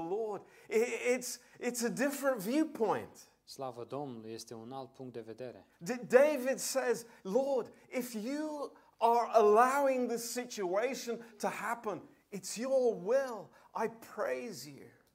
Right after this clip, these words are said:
Speaker 2: David spune, Doamne, Te laud pe tine. Chiar dacă tu permiți aceste situații să, să se întâmple,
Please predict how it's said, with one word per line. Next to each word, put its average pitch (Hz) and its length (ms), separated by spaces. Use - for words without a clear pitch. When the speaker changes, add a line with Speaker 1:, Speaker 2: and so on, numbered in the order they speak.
Speaker 2:
David 131 340
spune, 131 540
Doamne, 135 600
Te 120 60
laud 139 280
pe 123 120
tine. 117 420
Chiar 147 180
dacă 143 280
tu 143 500
permiți 135 440
aceste 127 380
situații 123 500
să, - 180
să 113 480
se - 160
întâmple, 120 580